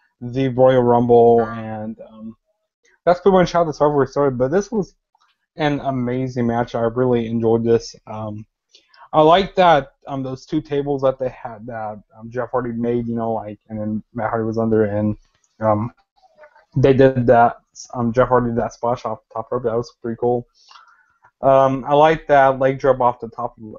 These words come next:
off the ladder. That was really cool. That twist of fate in the chair.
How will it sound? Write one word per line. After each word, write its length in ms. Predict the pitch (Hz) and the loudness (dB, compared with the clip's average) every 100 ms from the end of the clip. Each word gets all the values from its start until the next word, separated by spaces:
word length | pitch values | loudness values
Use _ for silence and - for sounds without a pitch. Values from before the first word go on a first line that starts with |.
| - | -14
off 180 | 120 - | -14 -12
the 80 | 117 | -6
ladder. 280 | 120 127 127 | -2 0 0
That 180 | 123 | -2
was 140 | 127 123 | -4 -4
really 200 | 127 120 | -6 -6
cool. 320 | - 123 123 120 _ _ _ | -4 -2 -2 -6 _ _ _
That 200 | - 135 | -6 -6
twist 280 | - 196 214 | 2 2 2
of 100 | 226 | -4
fate 260 | - 170 151 | -2 -2 0
in 120 | 143 | -2
the 140 | 131 120 | -2 -4
chair. 520 | - 147 151 123 | -8 -2 2 2